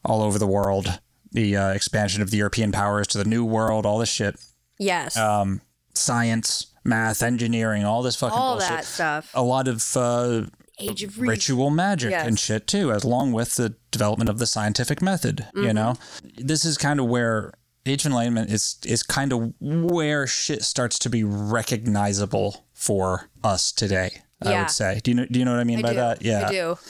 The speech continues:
Speaker 2: Where it feels, like, modern enough that we can sink ourselves into this story and not feel like we're so far back that it's completely foreign.
Speaker 1: Right. The society looks kinda similar and
Speaker 2: Yeah.
Speaker 1: shit. Yeah.
Speaker 2: <clears throat> Right. So like you said, at this time, Enlightenment thinkers,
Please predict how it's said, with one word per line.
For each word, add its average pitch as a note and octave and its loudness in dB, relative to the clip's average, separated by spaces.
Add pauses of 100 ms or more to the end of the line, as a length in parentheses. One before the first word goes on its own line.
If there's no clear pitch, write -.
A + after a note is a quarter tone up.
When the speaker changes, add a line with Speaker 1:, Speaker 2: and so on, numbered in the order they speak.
Speaker 2:
Where G#3 0
it G3 -4
feels, A3+ -2
like, G#3+ -2
modern G3+ 2
enough F#3 0
that F#3+ 0
we F#3+ 0
can F#3+ -2
sink F#3+ -2
ourselves F#3 -2
into F#3+ 0
this F#3 0
story F#3 0
and F3 0
not F#3 -2
feel F3+ -2
like E3+ -4
we're F3+ -6
so F#3 -2
far F3+ -2
back F3 -2
that E3+ 0
it's - -6
completely E3+ -2
foreign. F3 -4 (340)
Speaker 1:
Right. C#3 2
The B2 0
society B2+ 0
looks A2+ 0
kinda G#2 0
similar G2 -2
and F2+ -8
Speaker 2:
Yeah. G#2+ -2
Speaker 1:
shit. - -12 (220)
Yeah. A2+ 0
Speaker 2:
<clears throat> B3+ -2 (460)
Right. B3+ -2
So A#3 2
like A3 0
you B3+ 2
said, G#3+ 0
at F#3 -2
this G#3+ 0
time, G3 0 (100)
Enlightenment G3+ 0
thinkers, G#3+ 0